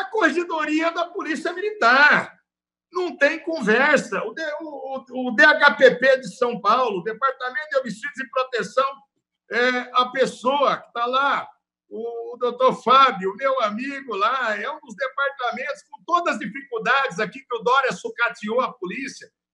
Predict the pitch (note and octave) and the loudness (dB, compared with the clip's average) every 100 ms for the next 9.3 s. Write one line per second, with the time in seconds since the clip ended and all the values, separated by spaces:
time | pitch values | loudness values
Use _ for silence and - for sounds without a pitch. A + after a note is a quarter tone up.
0 | _ B3+ C#4 - A#3+ B3 C#4+ B3+ - B3 | _ -4 -2 0 0 2 2 2 2 -2
1 | G3 - G#3+ G3+ C#4 A#3+ - _ _ _ | -4 -2 -2 0 2 0 -4 _ _ _
2 | - C#4 D#4+ A#3 D#4 - D4+ D#4 C#4 B3+ | 0 4 4 2 0 -2 -2 -4 2 6
3 | C#4+ D4 D4 C4 - C#4 A3+ A3 D4+ D#4 | 6 6 4 4 4 -2 0 2 0 -2
4 | - - G#3+ A3+ D#4 D4 G3 - C4 D4 | -6 -2 0 0 -4 -8 -10 -2 0 0
5 | D#4+ D#4 D#4+ G#3+ B3 D#4 D4+ _ _ _ | -2 -6 -4 -2 0 -2 -8 _ _ _
6 | _ _ G#3+ C4+ D#4 C#4 - A#3+ G3 - | _ _ -2 0 2 2 4 4 2 0
7 | - _ _ _ _ _ _ _ _ _ | -14 _ _ _ _ _ _ _ _ _
8 | _ _ G#3 A3 - D4 - C4 F3+ A3+ | _ _ 0 0 0 -2 -2 -6 -6 -8
9 | A3 - | -8 -14